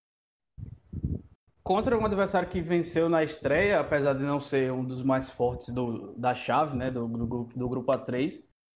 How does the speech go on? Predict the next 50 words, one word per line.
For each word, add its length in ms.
o 120
Campinense 380
conseguiu 540
se 160
impor 460
o 60
jogo 200
inteiro. 480
É, 480
o 40
Campinense 460
cons-, 320
é, 400
foi 140
buscar 300
a 40
vitória 380
desde 280
o 20
início 220
da 80
partida. 600
É, 200
por 240
mais 240
que 400
muita 320
gente 300
ache 280
que 320
o 80
esquema 400
com 160
três 300
zagueiros 560
do 120
Givanildo, 600
ainda 180
mais 220
com 180
o 80
Júnior 300
Gaúcho, 480
que 180
também 460
é 60
zagueiro, 460
além 240
de 60
volante, 540